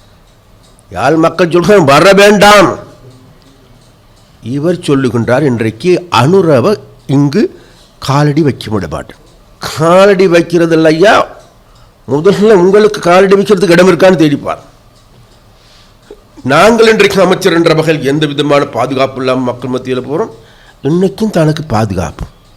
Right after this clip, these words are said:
யாருடைய பணம்? என்ன? தமிழ் மக்களுடைய இருப்பை பாதுகாக்க வேண்டும். அ, நீ வச்சிருக்கிற எஸ் டி எஃப் வந்து தமிழனா? வெக்கம் ஐயா, வெக்கம்.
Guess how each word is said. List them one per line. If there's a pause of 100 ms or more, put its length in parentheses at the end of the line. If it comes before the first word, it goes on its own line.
(560)
யாருடைய
பணம்? (720)
என்ன? (500)
தமிழ்
மக்களுடைய
இருப்பை
பாதுகாக்க
வேண்டும். (520)
அ,
நீ
வச்சிருக்கிற
எஸ்
டி
எஃப்
வந்து
தமிழனா? (440)
வெக்கம்
ஐயா,
வெக்கம்.